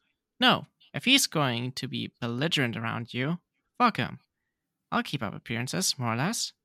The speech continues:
if you still want to be friendly towards him, but he is on my shit list indefinitely." What do you do?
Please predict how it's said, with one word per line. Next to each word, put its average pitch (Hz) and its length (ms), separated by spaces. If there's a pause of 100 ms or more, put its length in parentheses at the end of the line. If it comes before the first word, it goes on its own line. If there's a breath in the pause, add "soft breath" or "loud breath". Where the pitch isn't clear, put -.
(100)
if - 80
you 170 60
still 277 300
want 208 200
to 147 100
be 131 120
friendly 180 440
towards 107 320
him, 151 200 (500)
but 139 80
he 175 140
is 208 180
on 139 160
my 117 160
shit - 280
list 107 220
indefinitely." 120 440
What 180 120
do 285 60
you 247 100
do? 147 260